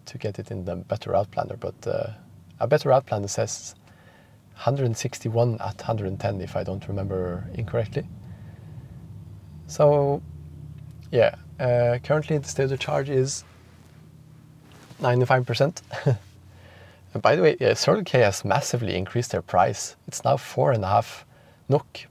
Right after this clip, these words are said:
per kilowatt hours. It used to be two and a half. And the, the power price has gone down, so I don't know why these companies keep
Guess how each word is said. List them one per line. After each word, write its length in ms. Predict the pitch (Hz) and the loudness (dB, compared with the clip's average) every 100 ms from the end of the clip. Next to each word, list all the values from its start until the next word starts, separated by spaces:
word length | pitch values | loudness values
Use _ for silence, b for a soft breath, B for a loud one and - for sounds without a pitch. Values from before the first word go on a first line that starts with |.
| - | -6
per 160 | 107 | -4
kilowatt 460 | 95 - 135 110 - | -4 -2 0 0 4
hours. 420 | 95 85 - - | 4 4 -2 -8
It 200 | - - | -10 -6
used 160 | 131 - | -6 -6
to 80 | 127 | -6
be 100 | 110 | -6
two 220 | - 127 | -2 -2
and 100 | 107 | 0
a 40 | |
half. 360 | 98 110 - - B B B B B | 0 0 -2 -20 B B B B B
And 220 | - 110 - | 0 0 -2
the, 160 | 120 - | -4 -2
the 100 | 113 | -4
power 320 | - 123 180 | 2 4 4
price 320 | - 101 95 | 4 4 4
has 220 | - 117 - | -4 -8 -4
gone 220 | 101 98 | -4 2
down, 340 | 90 127 107 | 2 2 -4
so 120 | - | -2
I 100 | 90 | -2
don't 140 | 131 127 | 0 0
know 120 | 104 | 0
why 240 | 104 98 | 2 2
these 260 | 113 107 - | 0 -4 -8
companies 420 | - 123 - 113 | -8 -8 -6 -10
keep 200 | - 110 | -6 -8